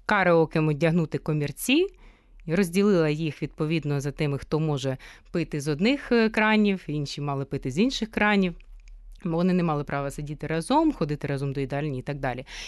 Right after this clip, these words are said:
А наступного дня поміняла умови. Сказала, що ні. Сьогодні у нас кареокі, вони кращі. Віддайте свої комірці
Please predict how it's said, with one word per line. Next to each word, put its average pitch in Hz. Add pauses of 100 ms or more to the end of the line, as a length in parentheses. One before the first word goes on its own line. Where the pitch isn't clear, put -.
(680)
А 240
наступного 240
дня 254
поміняла 202
умови. 135 (600)
Сказала, 170
що 214
ні. 185 (760)
Сьогодні 226
у 214
нас 185
кареокі, 226 (120)
вони 170
кращі. 151 (800)
Віддайте 165
свої 160
комірці 160